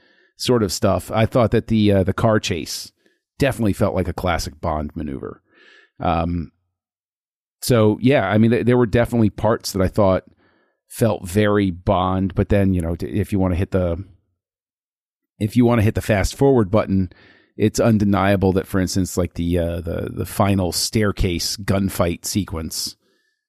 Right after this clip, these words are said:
really, it feels like a much more modern film. There's a lot more of that realistic stunts bouncing back and forth, you know, elaborate set piece sort of feel to it that we've come to expect with action movies. So that gets,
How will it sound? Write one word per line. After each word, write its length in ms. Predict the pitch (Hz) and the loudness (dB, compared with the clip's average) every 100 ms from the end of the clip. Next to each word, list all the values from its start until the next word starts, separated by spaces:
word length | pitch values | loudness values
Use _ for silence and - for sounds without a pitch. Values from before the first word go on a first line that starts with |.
| _ - | _ 0
really, 720 | 113 123 107 98 90 95 _ _ _ _ _ _ _ _ _ _ _ _ | 4 4 2 -2 -4 -6 _ _ _ _ _ _ _ _ _ _ _ _
it 220 | 120 120 | -2 0
feels 260 | - 123 107 | 2 2 2
like 140 | 107 | 2
a 60 | 113 | 4
much 400 | 101 101 95 - | 4 4 2 2
more 160 | 107 92 | 2 4
modern 500 | 95 95 87 80 76 | 4 2 0 -4 -2
film. 460 | 113 85 65 - _ _ | -2 -2 -6 -16 _ _
There's 180 | - 92 | -2 2
a 40 | 95 | 2
lot 260 | 92 90 | 0 0
more 220 | 101 95 | 0 2
of 100 | 87 | 0
that 280 | 95 85 78 _ | 0 0 -2 _
realistic 640 | 110 110 110 104 - 98 | 0 4 4 2 0 -4
stunts 600 | - - 110 101 - - - | -4 0 2 2 0 -6 -6
bouncing 560 | - 101 98 - 104 | -2 0 0 0 0
back 260 | 95 95 - | 0 -2 -2
and 140 | 87 | -4
forth, 640 | - 110 98 92 - - - _ _ _ _ _ | 0 2 2 -2 -6 -16 -20 _ _ _ _ _
you 120 | 107 | -2
know, 180 | 95 - | -2 -2
elaborate 720 | 101 87 95 107 95 95 - | -4 -2 0 2 2 0 0
set 420 | - - 113 - | -2 0 -2 -4
piece 280 | - 92 - | -6 -4 -4
sort 240 | - 107 | 0 0
of 80 | 98 | 0
feel 260 | - 101 98 | 2 2 2
to 200 | - 104 | 2 2
it 100 | 90 | 2
that 100 | 104 | 0
we've 160 | 95 - | -2 0
come 200 | 107 98 | 2 2
to 80 | |
expect 500 | 92 - - 98 - | -2 -6 -4 -4 -4
with 100 | 85 | -6
action 380 | 101 101 - 80 | -4 -4 -4 -6
movies. 320 | 78 73 - | -6 -8 -6
So 80 | - | -2
that 160 | 160 139 | -2 0
gets, 240 | 117 - | -4 -4